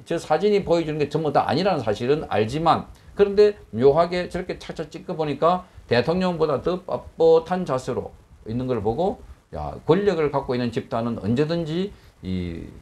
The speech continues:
배반을 할 수가 있고 반역을 할 수 있다 하는 생각을 갖게 됩니다. 자, 어쨌든 사진 한 장이 보여준, 에, 시끌벅적한 상황들, 어, 지난주에 경찰의, 에,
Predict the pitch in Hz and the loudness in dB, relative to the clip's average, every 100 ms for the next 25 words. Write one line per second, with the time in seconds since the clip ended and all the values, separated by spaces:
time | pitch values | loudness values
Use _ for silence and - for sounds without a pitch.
0 | - 107 120 170 196 160 156 151 131 107 | 0 4 6 4 2 0 -2 -2 -2 -2
1 | 98 - 82 92 - - - 98 123 165 | -4 -6 -6 -6 -8 -20 -4 0 2 4
2 | 196 165 - 139 - 87 - - - - | 2 0 -4 -8 -6 -8 -8 -16 -14 -6
3 | 151 143 156 156 165 139 - 73 67 - | -4 -4 -4 -4 -4 -4 -8 -10 -12 -18
4 | - _ - - - - - 87 139 139 | -20 _ -20 -20 -20 -12 -4 0 0 2
5 | 151 147 - - - 143 175 170 185 202 | 2 0 -4 -10 -2 0 0 0 2 2
6 | 185 151 160 131 156 170 - 95 107 104 | 2 2 2 2 -2 -4 -8 -8 -4 -4
7 | 98 - - 147 147 165 160 165 - 151 | -6 -6 -2 -2 -2 -2 -2 -2 -2 2
8 | 139 117 80 - - - - - 76 76 | 2 0 -6 -10 -20 -20 -20 -18 -16 -8
9 | 120 127 135 135 131 143 120 90 131 - | -2 0 0 -2 0 2 2 0 -4 -10
10 | - - - 120 135 127 151 151 151 151 | -20 -6 4 4 4 -2 0 4 4 4
11 | 151 151 - - - 78 80 78 | 2 0 -4 -12 -18 -14 -14 -14